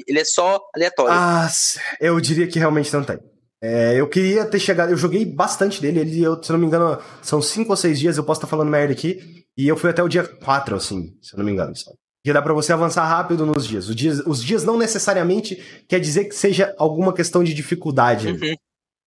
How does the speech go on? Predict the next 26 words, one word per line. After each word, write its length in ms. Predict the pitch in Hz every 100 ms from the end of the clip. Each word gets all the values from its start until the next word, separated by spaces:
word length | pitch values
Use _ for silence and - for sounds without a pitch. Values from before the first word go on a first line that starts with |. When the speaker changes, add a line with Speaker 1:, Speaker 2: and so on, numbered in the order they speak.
| _ -
Speaker 2:
É, 140 | 123
você, 460 | 127 156 - 190 185
outras 300 | 190 190 -
coisas 380 | 180 156 151 -
que 180 | 170 151
você 240 | 156 160
tem 200 | 165 160
pra 220 | 156 151
tentar 520 | 151 160 156 139 139 127
dar 280 | 135 139
um, 420 | 151 151 151 127 - _ _ _ _
uma 80 | 147
dificuldade 480 | - 175 170 175 175
a 40 | 170
mais 240 | 165 156
nas 160 | 165 -
fases. 340 | 143 95 -
Por 140 | - 143
exemplo, 480 | 147 147 120 101 - -
existe 320 | 143 160 196
óleo 260 | 185 185 180
no 80 |
chão 300 | 170 165 160
de 60 | 160
alguns 200 | 151 147
lugares. 460 | 147 104 85 -